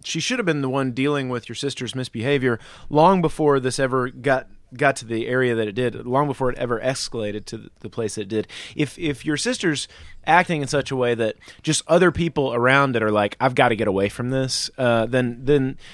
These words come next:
you know, it should have been dealt with. It sh-, it should be, uh, it sounds like a very fairly obvious thing, and we're sorry that you're having to deal with it.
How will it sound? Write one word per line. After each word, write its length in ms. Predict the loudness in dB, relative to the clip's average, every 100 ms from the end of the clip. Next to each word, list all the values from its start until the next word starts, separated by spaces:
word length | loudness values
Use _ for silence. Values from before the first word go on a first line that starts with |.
| -20 -2
you 80 | 2
know, 140 | 4
it 140 | 4 2
should 240 | 2 4
have 120 | 4
been 240 | 2 0 2
dealt 280 | 4 4 4
with. 280 | 2 2 0
It 140 | -4
sh-, 120 | -4
it 120 | -4 -2
should 220 | 0 0
be, 280 | 2 2 2
uh, 200 | 0 -4
it 120 | -4 -2
sounds 200 | 0 2
like 100 | 0
a 60 |
very 340 | 0 2 2 2
fairly 480 | 0 2 4 4 0
obvious 540 | 2 0 2 -2 -4
thing, 380 | -8 -8 -8 -10
and 80 | -8
we're 120 | -8
sorry 260 | 0 0 0
that 60 |
you're 80 | -2
having 120 | -4 -6
to 60 |
deal 200 | -4 -4
with 140 | -2
it. 120 | -6